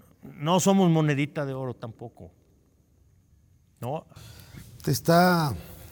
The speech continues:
Speaker 2: te está costando la vida este caminar.
Speaker 1: Sí.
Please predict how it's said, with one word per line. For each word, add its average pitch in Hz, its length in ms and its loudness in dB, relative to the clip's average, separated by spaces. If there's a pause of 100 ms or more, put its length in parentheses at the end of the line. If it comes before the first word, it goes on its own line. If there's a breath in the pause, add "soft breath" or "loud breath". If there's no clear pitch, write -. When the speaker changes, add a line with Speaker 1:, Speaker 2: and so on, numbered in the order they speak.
(1600 loud breath)
Speaker 2:
te - 80 -8
está 135 220 -4
costando 139 800 -2 (720)
la 127 180 -6
vida 131 220 0
este 110 180 -8
caminar. 95 400 -8 (520)
Speaker 1:
Sí. 131 260 -14